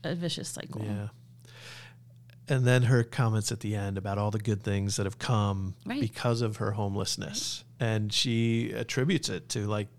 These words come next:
Speaker 2: "Because I became homeless, I've received all of this." What do you,
Speaker 1: Yeah.
Speaker 2: what do you think about that?
Speaker 1: Well, she's talking James, 'cause
Speaker 2: <laughs>
Speaker 1: James says,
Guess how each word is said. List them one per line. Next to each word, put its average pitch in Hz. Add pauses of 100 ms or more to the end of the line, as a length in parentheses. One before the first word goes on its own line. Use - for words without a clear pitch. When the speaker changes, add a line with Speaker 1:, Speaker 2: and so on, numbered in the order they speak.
(120)
Speaker 2:
"Because 120
I 127
became 127
homeless, 120 (360)
I've 110
received 101
all 95
of 95
this." 95
What -
do 131
you, 120
Speaker 1:
Yeah. 170
Speaker 2:
what 135
do 127
you 117
think 113
about 113 (160)
that? 120
Speaker 1:
Well, 202
she's 294
talking 226
James, 170 (300)
'cause 185
Speaker 2:
<laughs> 160
Speaker 1:
James 247
says, 202